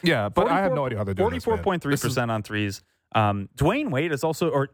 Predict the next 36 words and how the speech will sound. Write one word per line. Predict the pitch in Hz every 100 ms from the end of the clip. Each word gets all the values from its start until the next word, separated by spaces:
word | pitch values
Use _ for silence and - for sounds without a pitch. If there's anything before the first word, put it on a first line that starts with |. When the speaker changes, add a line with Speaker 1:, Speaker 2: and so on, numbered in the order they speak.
| - 127
Speaker 2:
Dwayne | 110 104
Speaker 1:
Dwayne |
Speaker 2:
Wade. | 107 95 87
Speaker 1:
Wade. | 127 120
Speaker 2:
Dean | 208 285 311
Wade | 202 175 165
has | 196 170
also | 180 190
become | 165 180 165
a |
pretty | 143 160
good | 147 135
shooter | - 143 156
at, | 143 143
like, | 131
Speaker 1:
Jesus, | - 147
paying | 151
Speaker 2:
forty | 147
percent. | 127 156 135 135
Speaker 1:
LeBron, | 160
Speaker 2:
Yeah. | 170
Speaker 1:
he's | 160
paying | - 160 151 143
Dean | 135 151 147
Wade. | 123 156 262 127 104
Speaker 2:
At, | 143 160
maybe | 190 233 233
Alex's | 202 190 185 160 147 -
favorite | 147 139 131
tweet | 131 120
of |
mine | 110 104 107
of | 107
all | 107
time. | 110 98 107 359 311 185 -
Um, | 117 113 107 104 269